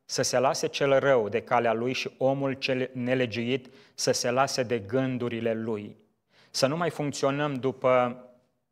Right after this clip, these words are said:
uh, gândul acesta a, al firii păcătoase, al păcatului, ci să ne dorim reînnoirea aceasta a minții noastre.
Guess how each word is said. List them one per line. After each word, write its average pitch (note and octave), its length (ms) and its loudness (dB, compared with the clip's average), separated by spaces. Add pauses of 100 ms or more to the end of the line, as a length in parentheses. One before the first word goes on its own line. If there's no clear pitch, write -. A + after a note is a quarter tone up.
(440)
uh, A2+ 80 -6 (200)
gândul C#3 300 0
acesta A#2 580 -2
a, A#2+ 200 -6
al A#2+ 220 -2
firii C3 320 -4
păcătoase, A#2 680 0 (300)
al A#2+ 180 2
păcatului, A#2+ 640 -2
ci A#2+ 140 -8
să - 100 -4
ne A#2+ 140 -4
dorim B2 500 -2
reînnoirea B2 680 0
aceasta A2+ 680 -4
a A#2 80 -10
minții A#2 400 -6
noastre. A#2 520 -8